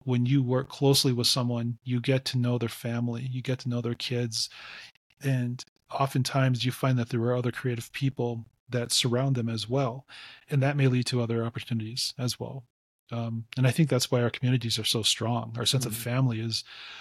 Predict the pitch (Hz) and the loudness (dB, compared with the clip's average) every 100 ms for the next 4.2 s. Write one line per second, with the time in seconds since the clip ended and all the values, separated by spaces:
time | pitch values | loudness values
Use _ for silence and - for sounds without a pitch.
0 | - - 131 120 107 - 127 - 117 113 | -6 0 0 2 -2 2 4 4 2 0
1 | - 120 117 113 - - 113 - - _ | -2 0 0 -2 -4 -2 0 0 -2 _
2 | - 117 120 120 113 - 127 - 113 - | -4 0 0 0 -4 -2 0 0 -2 -6
3 | 113 117 110 113 135 - - 117 110 107 | -10 -8 -8 -10 -12 -18 -8 -6 -4 -6
4 | 107 110 | -8 -10